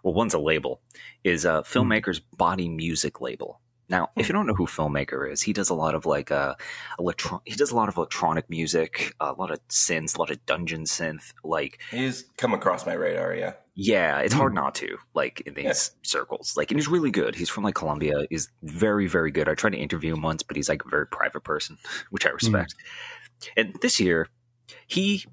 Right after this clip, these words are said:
Speaker 1: put out his own music label called Body Music. That is music with a K at the end. And
Speaker 2: Okay.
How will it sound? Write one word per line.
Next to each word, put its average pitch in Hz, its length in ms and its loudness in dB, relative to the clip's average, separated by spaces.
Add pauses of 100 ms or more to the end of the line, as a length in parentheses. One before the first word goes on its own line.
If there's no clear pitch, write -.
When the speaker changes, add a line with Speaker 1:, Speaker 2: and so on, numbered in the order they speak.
Speaker 1:
put - 240 2
out 87 300 2
his 90 240 0 (100)
own 98 300 -2
music 90 320 0
label 76 240 0
called - 240 -4
Body 85 280 2
Music. 76 520 -6
That - 120 -6
is 69 140 -6
music 82 340 -6
with 80 120 -6
a 85 40 2
K 57 540 0
at - 80 -12
the 53 160 -10
end. - 240 -10 (600)
And 87 320 4
Speaker 2:
Okay. 139 120 -4